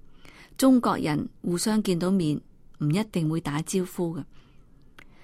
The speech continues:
喺呢一個用高速公路連起嚟嘅城市當中，如果唔識揸車，就真係好似跛咗腳咁，連買餸都要求人。噉為咗要生存，一定要去學車。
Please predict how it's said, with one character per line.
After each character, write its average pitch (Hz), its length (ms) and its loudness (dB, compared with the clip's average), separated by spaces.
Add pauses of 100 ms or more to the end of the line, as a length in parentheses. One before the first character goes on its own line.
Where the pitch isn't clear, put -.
(140)
喺 240 140 6
呢 320 120 6
一 320 60 2
個 254 140 4
用 208 220 4
高 254 220 2
速 254 260 0
公 254 220 4
路 180 340 2 (320)
連 185 240 6
起 214 200 4
嚟 269 60 4 (100)
嘅 180 160 0
城 151 200 2
市 160 160 -4
當 214 240 0
中， 214 260 -2 (500)
如 156 140 -2
果 185 100 2
唔 208 140 4
識 143 140 0
揸 196 320 0
車， 196 320 -2 (440)
就 170 120 2
真 240 160 4
係 190 120 4
好 190 140 2
似 190 140 0
跛 190 200 0
咗 170 200 0
腳 160 160 0
咁， 156 300 -6 (680)
連 208 160 6
買 208 240 4
餸 247 260 4
都 247 100 2
要 262 140 6
求 139 300 -6
人。 131 240 -6 (880)
噉 220 140 4
為 180 180 4
咗 175 200 0
要 190 220 2
生 220 280 4
存， 143 280 0 (340)
一 208 120 4 (100)
定 165 260 4
要 165 100 2
去 175 160 0
學 175 260 -2
車。 170 300 -4